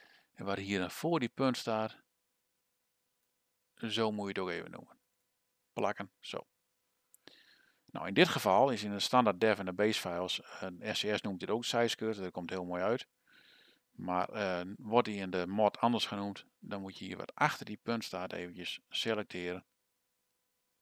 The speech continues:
En, eh, dat moet je dus ook voor die punt zetten. En wat achter die punt komt, moet, komt te staan, dit is een <laughs> beetje verwarrend misschien,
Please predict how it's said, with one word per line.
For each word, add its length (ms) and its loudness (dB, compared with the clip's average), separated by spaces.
En, 240 -8
eh, 300 -6
dat 240 -4
moet 220 -10
je 80 -8
dus 240 -4
ook 280 -8
voor 280 -10
die 100 -14
punt 240 -10
zetten. 260 -12
En 220 -4
wat 160 -2
achter 320 4
die 100 -6
punt 240 -8
komt, 160 -12
moet, 320 -12
komt 220 -8
te 60 -12
staan, 260 0
dit 120 -4
is 80 -4
een 140 -12
<laughs> 80 -20
beetje 340 6
verwarrend 480 6
misschien, 340 -4